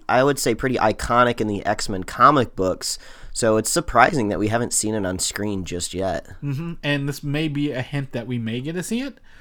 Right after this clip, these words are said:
Speaker 2: But what I think is really cool about this photo here is it's actually an homage to A C D C's album Highway to Hell.
Speaker 1: Oh, cool.
Speaker 2: Where they, they arrange them exactly the same, and, like,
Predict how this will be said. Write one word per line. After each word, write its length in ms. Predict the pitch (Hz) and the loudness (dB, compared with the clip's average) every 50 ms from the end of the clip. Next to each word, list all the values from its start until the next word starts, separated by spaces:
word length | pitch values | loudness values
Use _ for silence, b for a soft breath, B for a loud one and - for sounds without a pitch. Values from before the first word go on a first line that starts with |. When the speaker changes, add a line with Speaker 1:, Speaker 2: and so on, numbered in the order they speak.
| b b b b b b - | b b b b b b -6
Speaker 2:
But 140 | 160 160 196 | -2 -2 0
what 160 | 185 190 202 | 2 2 2
I 100 | 214 226 | 2 2
think 240 | 226 - 233 208 190 | 2 0 -2 0 0
is 140 | 185 165 151 | 0 0 0
really 180 | 151 160 156 139 | 0 -2 -2 -2
cool 180 | - 160 156 | -2 -4 -2
about 220 | 143 135 127 117 101 | 0 0 0 -2 -2
this 160 | 120 120 - | -6 -10 -8
photo 300 | - 143 135 127 123 120 | -8 -6 -4 -4 -4 -4
here 360 | 113 131 123 120 117 117 117 | -4 -4 -4 -2 -2 -2 -4
is 300 | 117 113 120 120 117 - | -4 -6 -6 -6 -6 -6
it's 100 | 123 123 | -4 -4
actually 280 | 143 151 151 - 175 147 | -4 -4 -4 -4 -4 -2
an 60 | 139 | -2
homage 760 | 131 131 123 123 120 139 180 180 151 123 123 123 120 - - | -2 -2 0 0 2 2 2 2 2 0 0 -2 -6 -8 -10
to 240 | - - 135 127 - | -6 -4 -4 -4 -2
A 140 | 127 123 120 | -4 -4 -4
C 160 | - 135 123 | -4 -4 -4
D 180 | 113 127 135 | -4 -4 -4
C's 180 | 131 - 131 113 | -4 -6 -6 -6
album 320 | 123 117 117 113 117 113 113 | -4 -4 -4 -4 -4 -6 -6
Highway 340 | - 135 127 127 123 117 110 | -4 -4 -4 -2 -2 -4 -4
to 80 | 110 | -6
Hell. 360 | 113 147 170 151 - - - - b b b b b b b b b b 92 | -6 -6 -6 -6 -8 -12 -18 -20 b b b b b b b b b b -4
Speaker 1:
Oh, 440 | 95 98 104 110 110 110 104 101 98 | -2 -2 0 0 2 2 0 0 -2
cool. 260 | - 98 90 87 90 | -2 -4 -2 -2 -2
Speaker 2:
Where 120 | 147 139 | 0 0
they, 180 | 143 139 139 135 | 0 0 0 0
they 180 | 127 139 135 135 | 0 0 0 0
arrange 300 | 131 139 143 147 139 139 | 0 0 0 0 0 -2
them 140 | 156 139 | -2 -2
exactly 420 | 131 127 123 139 139 139 139 - 143 | -2 -2 0 2 0 0 0 -2 -4
the 120 | 135 131 | -4 -4
same, 520 | 123 - 151 135 131 131 131 131 131 127 127 | -4 -2 -2 -2 -2 -2 -2 -4 -4 -2 -2
and, 240 | 117 120 120 117 | -2 -2 -2 -4
like, 280 | 113 117 113 110 - | -4 -6 -6 -8 -10